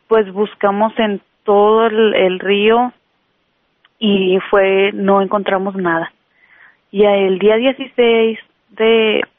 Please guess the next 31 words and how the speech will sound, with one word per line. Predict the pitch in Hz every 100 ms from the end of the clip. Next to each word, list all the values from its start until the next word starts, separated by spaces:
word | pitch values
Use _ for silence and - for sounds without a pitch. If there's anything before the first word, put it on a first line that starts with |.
| _ _
de | 202 196 190 190 185 180 180 180 180 180
agosto | 170 185 185 - 240 - _ _ _ _ _ -
nos | 208 202 196 _ _ _ _ -
hablan | 202 202 196 208 220
y |
nos | 208 190
dicen | 185 - 196
que | 196
encontraron | 190 196 180 180 175 175
el | 185 185
cuerpo | - 180 196
de | 196 196 196
ella | 185 214 -
en | 202 190
un | 196
arroyo | 202 208 202 214
que | 220
se | 202
junta | - 170 170
con | 175 180
el | 185 170
río | 170 160
Sixteen. | - 190 - - 254 240 _ _ _ _ _ _ _ _ _ _ _
Cosa | 240 220 247
que | 240 214 185
es, | - - _ _ _ _ _ -
suena | 214 208 214
raro | 214 220 233
porque | 196 190 - 196 185 180 180 185 - _ _ _ _ _ _ _ _ _ _ -
ese | 214 214 247
arroyo | 240 254 240 226